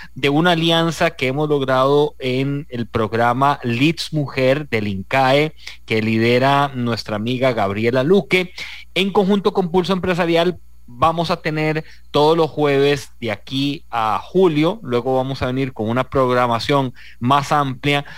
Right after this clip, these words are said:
de empresarias de Honduras, Guatemala, El Salvador,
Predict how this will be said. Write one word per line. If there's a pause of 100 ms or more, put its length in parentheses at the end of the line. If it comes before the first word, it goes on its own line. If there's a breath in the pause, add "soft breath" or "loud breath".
(180 loud breath)
de
empresarias (720 loud breath)
de
Honduras, (220)
Guatemala, (160)
El
Salvador,